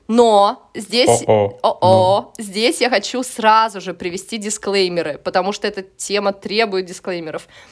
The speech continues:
Speaker 1: Я вообще, не знаю, как ты, но я против всякого тупого эйджизма, типа, и, то есть в моих топах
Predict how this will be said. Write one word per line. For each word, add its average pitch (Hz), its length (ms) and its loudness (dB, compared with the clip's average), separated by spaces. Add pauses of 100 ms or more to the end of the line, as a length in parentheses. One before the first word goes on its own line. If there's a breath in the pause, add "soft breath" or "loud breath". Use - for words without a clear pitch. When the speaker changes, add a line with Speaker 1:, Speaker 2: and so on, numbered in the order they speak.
(480 soft breath)
Speaker 1:
Я 233 300 2
вообще, 202 580 -6 (600)
не 208 200 -2
знаю, 254 240 0
как 202 200 -6
ты, 165 280 -12 (120)
но 190 100 -2
я 226 240 2
против 269 400 -4
всякого 220 580 0
тупого 220 460 -4
эйджизма, 208 580 -6
типа, 175 640 -2 (300 loud breath)
и, 196 100 -16
то - 160 0
есть 262 240 0 (140)
в 208 100 -12
моих 262 420 2
топах 233 460 0